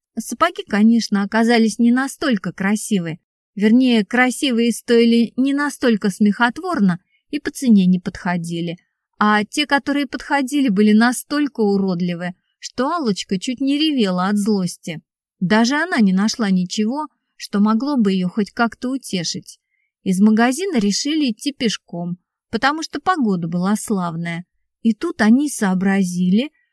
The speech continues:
что в двух шагах от магазина находится дом Ларисы. «Пойдём заглянем»,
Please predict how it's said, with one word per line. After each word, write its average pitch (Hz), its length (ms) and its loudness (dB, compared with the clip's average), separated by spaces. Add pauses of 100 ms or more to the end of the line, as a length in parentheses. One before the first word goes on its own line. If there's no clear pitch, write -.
что 339 400 -8
в 320 60 -12
двух 311 340 0
шагах 262 460 -2
от 185 120 -4
магазина 220 680 0
находится 233 720 -2
дом 285 180 -2
Ларисы. 285 680 -4 (540)
«Пойдём 202 340 0
заглянем», 190 760 0